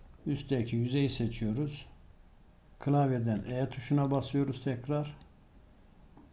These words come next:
Yukarıya doğru uzatıyoruz.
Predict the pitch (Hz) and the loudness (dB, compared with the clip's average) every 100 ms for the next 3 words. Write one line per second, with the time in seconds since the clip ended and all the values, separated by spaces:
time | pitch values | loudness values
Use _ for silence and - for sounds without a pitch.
0 | - - 135 104 135 135 131 107 101 98 | -20 -10 -8 -2 0 2 2 0 -2 -2
1 | 139 147 - 190 120 110 - 101 - - | -2 -4 -4 -2 0 0 -2 -6 -8 -12
2 | - | -16